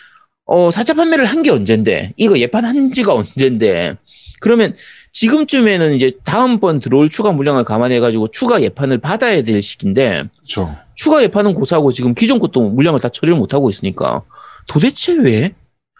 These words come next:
Speaker 1: 약간 의아한 수준이에요,
Speaker 2: 그리고
Speaker 1: 사실.
Speaker 2: 사 차 이후에 왜 예판은 더 안 해?
Speaker 1: 음, 그러니까.
Speaker 2: 뭐 이렇게 되는 거죠. 예. 그러니까 저희는 제가 한번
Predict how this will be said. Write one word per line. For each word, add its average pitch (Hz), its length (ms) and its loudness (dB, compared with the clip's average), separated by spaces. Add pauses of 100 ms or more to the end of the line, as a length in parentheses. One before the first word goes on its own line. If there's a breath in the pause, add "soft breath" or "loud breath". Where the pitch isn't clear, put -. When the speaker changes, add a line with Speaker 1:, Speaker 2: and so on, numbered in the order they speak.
(400 loud breath)
Speaker 1:
약간 180 280 -2
의아한 294 400 2
수준이에요, 302 420 2
Speaker 2:
그리고 311 160 2
Speaker 1:
사실. - 160 -6
Speaker 2:
사 233 200 -2
차 349 220 0
이후에 240 680 6
왜 247 140 4
예판은 202 320 2
더 131 180 2
안 107 120 0
해? 110 200 -2 (500)
Speaker 1:
음, 98 400 0
그러니까. 143 340 0
Speaker 2:
뭐 226 100 6
이렇게 277 180 4
되는 165 220 4
거죠. 101 240 0 (240)
예. 101 40 -6 (1000 soft breath)
그러니까 233 320 2 (280)
저희는 262 800 4 (800)
제가 208 240 2
한번 233 300 2